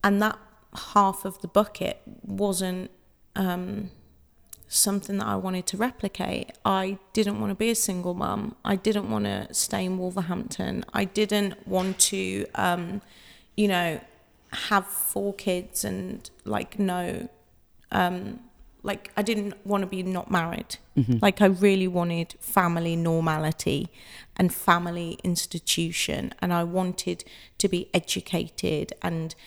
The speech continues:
Speaker 1: all of these things from that half of the bucket didn't appeal to me. So I guess I kind of had to s-, like, seek out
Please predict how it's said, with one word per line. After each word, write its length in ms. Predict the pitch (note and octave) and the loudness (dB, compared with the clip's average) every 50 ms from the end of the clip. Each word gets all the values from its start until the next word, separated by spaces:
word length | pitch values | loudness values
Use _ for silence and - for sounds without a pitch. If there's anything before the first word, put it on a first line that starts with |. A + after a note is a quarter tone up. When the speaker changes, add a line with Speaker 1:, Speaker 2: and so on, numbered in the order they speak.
| - - - - - - _ _ - | -20 -20 -20 -20 -20 -20 _ _ 6
Speaker 1:
all 240 | A3 A3 A3+ A3+ A3 | 8 8 8 8 4
of 160 | G#3+ G#3+ - | 2 0 -2
these 240 | G3+ G3+ G3 - - | -6 -2 0 0 0
things 460 | - A3 G#3 F3+ E3+ E3 E3 F3 - | 0 0 -2 -2 -2 -2 -2 -2 -2
from 240 | - - F#3+ F#3 F3+ | 0 -2 -2 -2 0
that 180 | F#3 F3 - F#3+ | 0 -2 -2 -2
half 280 | - G3 F#3 F3+ - - | -2 -2 0 -2 -2 -6
of 140 | - F3 - | -10 -12 -12
the 80 | - | -4
bucket 580 | F3 - F#3+ F#3+ - - - - - - - - | 0 0 0 0 -2 -6 -6 -6 -6 -8 -4 0
didn't 220 | - G3 F#3 F3+ | 2 2 2 2
appeal 320 | F3 F3 - - G#3+ G#3 G#3 | -2 -4 -2 -2 0 0 0
to 160 | G3+ - - | -2 -4 -6
me. 160 | F#3 F#3 G3+ | -6 -4 -4
So 160 | G3 - - | -2 -2 -2
I 60 | F#3 F#3+ | -2 -2
guess 280 | - - G3 F#3+ - | 0 0 0 0 0
I 120 | - G#3 G3 | -2 -2 -6
kind 340 | - - - G3 F#3 F#3 | -4 -2 -2 -2 0 0
of 160 | F3+ F3 F3 - - - - - - - - - - - - _ - - - - - _ - - - - - _ - - - - - - - - - - - - | -2 -2 -4 -6 -18 -20 -20 -20 -20 -20 -20 -20 -20 -20 -20 _ -20 -20 -20 -20 -20 _ -20 -20 -20 -20 -20 _ -20 -20 -20 -20 -20 -20 -20 -20 -20 -20 -12 -8
had 560 | - - - - - - - - G#3+ G3 F#3+ F#3 - - - | -6 -6 -4 -6 -6 -6 0 4 4 4 4 2 -4 -6 -2
to 100 | - - | 0 2
s-, 360 | G3+ - - - - - - - - _ - - - - - | 4 4 4 4 2 -2 -4 -10 -20 _ -20 -20 -14 -6 0
like, 260 | G3 F#3+ E3+ F3 - | 2 2 2 2 2
seek 560 | - - - - - G3+ F#3+ F#3 - - - | 2 2 2 2 2 0 -2 -4 -10 -8 -4
out 400 | - F#3 F#3 F3+ F3+ F3+ F3+ - | -2 0 0 2 0 0 -2 -6